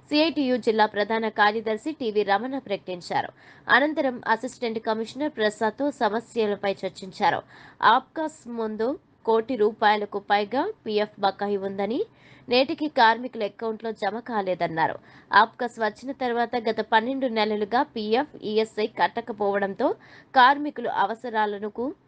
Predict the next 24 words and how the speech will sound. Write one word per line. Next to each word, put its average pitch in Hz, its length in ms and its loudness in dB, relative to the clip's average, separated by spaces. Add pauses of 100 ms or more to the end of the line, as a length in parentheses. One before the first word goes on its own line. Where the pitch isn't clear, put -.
(140)
లోను 220 320 0
వాడుకోలేక 208 920 0 (480)
పోతున్నారని, 214 640 0
వైద్యం 220 480 0
అందడం 233 360 -4
లేదని 214 480 -2
ఆవేదన 208 400 0
వ్యక్తం 180 460 -8
చేశారు. - 340 -4 (400)
అరవై 269 340 6
ఏళ్లు 240 360 -2
దాటాయనే 208 640 0
కారణంతో 202 640 0
రిటైర్మెంట్ 202 540 -4
బెనిఫిట్స్ 196 480 -4
ఇవ్వకుండానే 202 600 0 (120)
ఎనిమిది 202 300 0
మంది 185 240 -2
కార్మికులను 190 560 0
తొలగించారని, 185 840 -6 (480)
వారి 202 200 4
కుటుంబంలో 254 600 -2
ఒకరికి 220 340 -2
ఉద్యోగం, 214 600 0